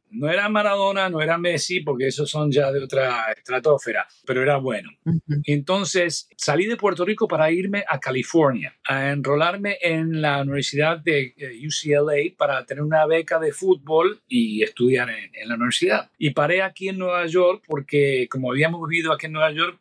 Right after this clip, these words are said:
Speaker 1: la familia tenía amigos y esto que lo otro. Y, ah, me quedo unos cuantos,
Speaker 2: Hmm.
Speaker 1: unas cuantas semanas para ver cómo es Nueva York y esto que lo otro.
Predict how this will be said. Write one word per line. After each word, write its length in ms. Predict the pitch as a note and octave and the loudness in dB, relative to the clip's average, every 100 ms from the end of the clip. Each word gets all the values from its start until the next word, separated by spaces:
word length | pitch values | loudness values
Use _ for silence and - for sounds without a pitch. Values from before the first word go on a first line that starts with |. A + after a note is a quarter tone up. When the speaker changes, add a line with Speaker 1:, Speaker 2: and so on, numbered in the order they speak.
| - | -8
Speaker 1:
la 120 | B2+ | -6
familia 360 | B2+ C3+ C#3 C3+ | -4 0 0 0
tenía 280 | C#3+ C#3+ | 0 -2
amigos 440 | C3 D3 C#3+ C3+ - | 0 0 0 -2 -4
y 40 | |
esto 180 | C#3 D3 | -2 0
que 60 | D3+ | 2
lo 120 | C#3+ | 2
otro. 360 | D3 - - - | 0 -6 -10 -4
Y, 120 | G3 | -2
ah, 140 | B3+ D4 | 0 0
me 80 | G#3+ | 2
quedo 200 | A#3 G#3+ | 2 2
unos 140 | F#3 | 0
cuantos, 460 | G3 F#3 F3+ E3 C#3+ | -2 2 4 4 2
Speaker 2:
Hmm. 140 | - D3 | 2 2
Speaker 1:
unas 160 | C#3+ | 2
cuantas 240 | - C#3+ - | -2 -6 -2
semanas 360 | C#3+ F3+ E3 | 0 2 0
para 120 | C3 | 0
ver 100 | C#3 | 0
cómo 200 | C#3 C#3 | 0 0
es 60 | C#3 | 0
Nueva 220 | C3+ B2+ | 2 0
York 220 | B2+ F3 D#3+ | 2 0 0
y 60 | |
esto 160 | C3 D#3 | -2 2
que 40 | |
lo 80 | F#3+ | 2
otro. 200 | F#3 | 0